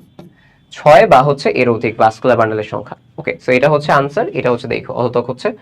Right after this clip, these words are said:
অনুপস্থিত। এটা হচ্ছে কিছু জায়গায়, মানে এই বইয়ে এটা অধোত্বক অনুপস্থিত দেয়া আছে। এই সেম, আহ, যে এমসিকিউটা আমি হচ্ছে আরেকটা বইয়ে পাইছিলাম, তো ওই বইয়ে হচ্ছে এটার আনসার দেয়া হচ্ছে এটা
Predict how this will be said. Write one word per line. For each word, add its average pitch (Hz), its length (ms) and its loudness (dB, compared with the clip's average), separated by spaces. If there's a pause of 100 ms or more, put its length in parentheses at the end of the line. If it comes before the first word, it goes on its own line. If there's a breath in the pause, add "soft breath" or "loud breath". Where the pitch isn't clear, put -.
(300 soft breath)
অনুপস্থিত। 120 520 0 (1600 soft breath)
এটা 175 240 6
হচ্ছে 226 320 2
কিছু 269 400 0
জায়গায়, 127 380 4
মানে 139 160 2 (140)
এই 226 180 2
বইয়ে 214 340 6
এটা 208 120 4
অধোত্বক 170 320 4
অনুপস্থিত 156 420 -2
দেয়া 123 200 4
আছে। 120 160 -2
এই 160 180 0
সেম, 240 540 2
আহ, 127 420 4 (140)
যে 127 240 -2
এমসিকিউটা 143 640 0
আমি 147 180 2
হচ্ছে 139 240 -2
আরেকটা 175 440 2
বইয়ে 135 200 2
পাইছিলাম, 123 460 -2
তো 165 140 -2
ওই 175 200 2
বইয়ে 165 260 6
হচ্ছে 165 320 0
এটার 143 240 0
আনসার 139 480 0
দেয়া 120 180 2
হচ্ছে 123 280 -6
এটা - 160 -10